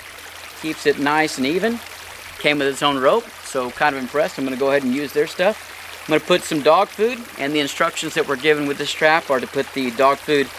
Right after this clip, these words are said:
in the interior chamber, usually in a mesh bag. We're gonna use my dry dog food, and I'm gonna put it out here, out in this creek. Give it a couple hours, and if there, anything's out there, it should, at the very least, get caught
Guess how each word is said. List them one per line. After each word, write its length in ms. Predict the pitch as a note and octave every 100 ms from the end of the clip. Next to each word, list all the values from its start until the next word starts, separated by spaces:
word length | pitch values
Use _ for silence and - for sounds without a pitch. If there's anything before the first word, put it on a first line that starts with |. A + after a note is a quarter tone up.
| - - -
in 260 | D#3 D3 C#3
the 180 | C3+ A#2 -
interior 460 | D3 - D#3+ C3+ B2
chamber, 440 | - D3+ E3 G3+ - - - - - - - -
usually 440 | B2+ D3 C#3 D3+ C3+
in 60 |
a 40 | B2
mesh 220 | C3+ - -
bag. 300 | B2+ D3+ D#3
We're 80 | B2+
gonna 120 | B2
use 200 | B2+ B2
my 100 | A#2+
dry 280 | A#2 B2 B2+
dog 220 | A#2 A#2
food, 240 | D#3+ D3 - - - - B2+
and 160 | C3
I'm 160 | C3+ C#3
gonna 240 | C#3 C#3
put 200 | - D3
it 80 | C#3
out 240 | C#3 C#3+ - - - - -
here, 220 | C3+ G#2 -
out 100 | -
in 60 | B2
this 140 | A#2+
creek. 280 | - C#3 A2 -
Give 160 | B2+ B2
it 60 | B2+
a 20 |
couple 220 | C3 B2
hours, 420 | B2 B2 B2 - - - - - A#2+
and 180 | A#2+
if 120 | A#2+ C3+
there, 220 | C3 C3 -
anything's 340 | D3+ D3+ C#3
out 240 | E3+ G#3+ C3
there, 240 | A2+ A2 - - - -
it 100 | C3
should, 380 | - G3+ F3+ B2
at 100 | A2+
the 60 |
very 280 | B2+ E3 D#3
least, 500 | C#3 F#3 G#2+ - - - - - -
get 140 | C3 -
caught 300 | C3 A#2+